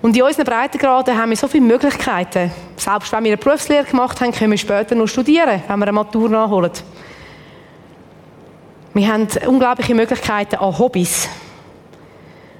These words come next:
an Freunden, Menüwahl. Mich überfordert es manchmal, wenn ich im Laden stehe, nur schon ein Joghurt posten oder ein Shampoo. Das ist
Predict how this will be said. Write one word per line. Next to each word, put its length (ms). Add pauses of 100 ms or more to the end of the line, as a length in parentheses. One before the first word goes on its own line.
(600)
an 80
Freunden, 520 (300)
Menüwahl. 720 (100)
Mich 160
überfordert 600
es 60
manchmal, 260
wenn 80
ich 100
im 80
Laden 200
stehe, 200
nur 80
schon 120
ein 80
Joghurt 440
posten 320
oder 100
ein 80
Shampoo. 500 (3500)
Das 160
ist 260